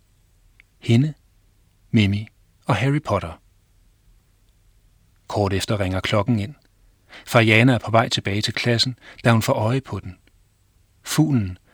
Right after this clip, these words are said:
der sidder på skolens tag. Er det mon en af dem? En af trækfuglene fra Sibirien, som Bedste sidder og kigger efter hver dag? Hun ved det ikke,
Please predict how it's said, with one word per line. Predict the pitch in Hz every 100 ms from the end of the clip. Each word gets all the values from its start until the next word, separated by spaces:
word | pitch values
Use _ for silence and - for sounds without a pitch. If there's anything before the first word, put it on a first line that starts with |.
| _
der | 117
sidder | - 151 131
på | 143
skolens | - 98 90 85
tag. | - 104 98 - _ _ _ _ _ _ _ _ _ _ _ _ _ _
Er | -
det | 101
mon | 95 -
en | 120 139
af |
dem? | - 127 160 _ _ _ _ _ _ - -
En | 135 143
af | 117
trækfuglene | - 143 - 151 120 113
fra | -
Sibirien, | - 107 147 156 127 123 _ _ -
som | - 113
Bedste | 135 139 131
sidder | - 123
og | 107
kigger | - 156 131
efter | 113 110
hver | 107 123
dag? | - 156 - _ _ _ _ _ _ _ _ _ _ _ _
Hun | - 98
ved | 110
det | -
ikke, | 104 120